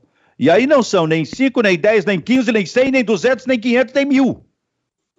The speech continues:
São milhares de pessoas credenciadas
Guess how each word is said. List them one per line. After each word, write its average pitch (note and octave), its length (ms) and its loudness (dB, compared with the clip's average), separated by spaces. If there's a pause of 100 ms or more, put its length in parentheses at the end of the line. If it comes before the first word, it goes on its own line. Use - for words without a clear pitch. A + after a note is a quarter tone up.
(520)
São - 200 -4
milhares G3+ 920 -2 (360)
de - 100 -8
pessoas D#3 460 -2
credenciadas E3 840 0